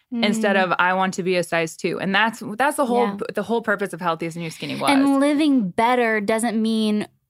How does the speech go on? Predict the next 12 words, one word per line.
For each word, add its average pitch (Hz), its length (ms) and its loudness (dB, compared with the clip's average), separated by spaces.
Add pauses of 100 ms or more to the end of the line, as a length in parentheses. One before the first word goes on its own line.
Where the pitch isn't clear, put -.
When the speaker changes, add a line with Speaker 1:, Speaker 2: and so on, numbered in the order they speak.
Speaker 2:
uh, 185 600 2 (100)
you 214 120 0
know, 202 120 0
starving 185 600 0
yourself. 165 500 -2
Speaker 1:
No. 226 440 -2
Speaker 2:
I 247 80 2
mean, 247 240 2
ca-, - 460 -4 (340)
the 254 140 2
truth 330 380 -2
is, 196 260 0